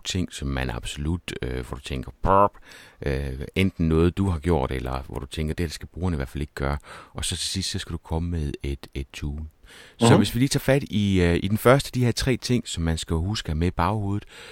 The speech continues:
Speaker 1: så det første punkt, det er, brug nu din statistik.
Speaker 2: Altså, når man først, øh, har sendt sit nyhedsbrev, så er der mange, der har den opfattelse af, at så er arbejdet egentlig overstået. Men i realiteten bør man bruge næsten lige så meget energi på at analysere på sine udsendelser, som man gør på rent faktisk at skrive dem.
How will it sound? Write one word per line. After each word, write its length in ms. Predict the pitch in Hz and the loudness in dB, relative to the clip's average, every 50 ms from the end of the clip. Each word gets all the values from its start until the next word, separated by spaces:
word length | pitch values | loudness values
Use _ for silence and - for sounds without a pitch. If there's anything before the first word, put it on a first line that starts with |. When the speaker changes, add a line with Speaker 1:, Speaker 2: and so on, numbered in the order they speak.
| - - - - | -20 -20 -18 -12
Speaker 1:
så 180 | - - 113 | -4 -2 -2
det 120 | 104 104 104 | -2 -2 -2
første 280 | - 117 123 120 - | 0 0 0 0 0
punkt, 240 | - 117 110 80 - | -2 -2 -2 -2 -2
det 100 | 95 95 | -2 0
er, 260 | 87 82 85 95 104 - - - - - - _ _ | 0 0 0 0 -2 -4 -6 -12 -20 -20 -20 _ _
brug 220 | - 110 117 - - - | -2 -2 -2 -2 -2 -4
nu 120 | 85 90 101 | -4 -2 -2
din 340 | - - 85 80 69 65 - - | -2 -2 -4 -4 -4 -6 -10 -10
statistik. 680 | - - - 71 67 73 - - - 76 69 - - - - - | -10 -8 -6 -6 -8 -8 -10 -8 -8 -10 -10 -10 -14 -10 -2 0
Speaker 2:
Altså, 180 | 123 107 127 | 0 2 2
når 80 | 135 131 | 2 2
man 100 | 123 113 | 2 2
først, 260 | - 180 - - - - - _ _ _ - | 0 -2 -2 -2 -6 -14 -20 _ _ _ -8
øh, 40 | - - - - - | -6 -4 -2 -2 -2
har 220 | - - 170 160 | 0 2 2 2
sendt 220 | 139 - 160 143 - | 2 0 -4 -4 -4
sit 100 | 139 139 | -4 -4
nyhedsbrev, 320 | 160 170 - - 127 - | -4 -2 -2 -2 -2 0
så 80 | - 135 | 0 2
er 20 | |
der 60 | 127 120 | 2 2
mange, 160 | 131 143 147 | 2 2 0
der 40 | 131 | -2
har 100 | 123 127 120 | 0 0 0
den 140 | 120 120 131 | 0 -2 -6
opfattelse 460 | - 131 - 127 113 107 104 - - - | -6 -4 -4 -4 -4 -4 -6 -6 -6 -6
af, 40 | - | -6
at 60 | 117 | 0
så 80 | - 131 | 2 4
er 60 | 131 | 4
arbejdet 400 | 120 120 120 123 127 127 120 117 | 4 4 4 2 2 2 2 0
egentlig 200 | 120 113 113 120 | 0 0 2 4
overstået. 420 | 127 147 165 - - 120 107 104 - - - | 4 4 4 4 2 2 2 0 -4 -8 -2
Men 400 | 131 127 120 120 120 117 - 120 | 2 4 6 8 8 6 6 6
i 40 | 113 | 6
realiteten 640 | 110 110 107 110 107 - - - 196 170 - 240 110 | 6 8 8 6 4 2 2 2 2 2 2 2 2
bør 180 | - 120 123 127 | 4 4 4 4
man 240 | - 123 113 104 107 - | 4 2 0 0 2 4
bruge 260 | 120 110 123 135 113 | 6 6 6 8 8
næsten 260 | 117 143 151 - - 123 | 6 6 6 4 2 2
lige 100 | 123 113 | 4 4
så 80 | 120 | 4
meget 220 | 113 110 117 127 127 | 6 6 6 6 4
energi 340 | 113 110 107 123 123 117 - - | 2 0 0 -2 -4 -6 -4 0
på 220 | - 123 117 120 - - - - - | 2 2 2 2 -2 -8 -6 0 0
at 80 | 113 113 - - - | 2 2 2 0 0
analysere 520 | 110 113 110 107 104 - - 185 - - - | 0 0 0 0 0 0 2 2 2 2 0
på 100 | - 98 | -2 -2
sine 220 | - 120 113 120 | 0 2 4 4
udsendelser, 440 | 135 139 - 117 110 101 - - 104 - - - - - - - - | 4 4 4 2 0 0 -2 -4 -6 -8 -10 -14 -14 -14 -14 -14 -14
som 160 | - - 123 | -2 2 4
man 80 | 117 110 | 4 6
gør 120 | 120 113 | 6 6
på 140 | 110 - 123 | 6 4 4
rent 140 | 120 113 104 | 2 2 2
faktisk 180 | - 113 - - | 2 0 0 0
at 60 | - | -2
skrive 200 | - - 180 214 - | 0 0 0 0 0
dem. 80 | 208 | -4